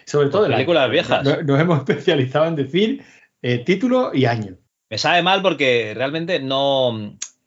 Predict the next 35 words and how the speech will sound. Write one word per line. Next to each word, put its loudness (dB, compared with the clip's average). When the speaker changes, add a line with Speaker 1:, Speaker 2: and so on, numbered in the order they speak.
Speaker 2:
a -4
mí, 0
por 2
ejemplo, 0
me 0
gustaría, 0
si -10
tuviésemos -2
preservada 2
la 2
revista, 0
pues 0
que -2
viésemos, 0
eh, 0
voy -2
a 4
abrir 0
un 0
domingo, -2
eh, 0
por 0
ejemplo, -4
que -2
yo 2
recuerdo 0
que 2
el -4
domingo -2
al -2
mediodía -2
hacían -2
una, -4
una -6
serie. -2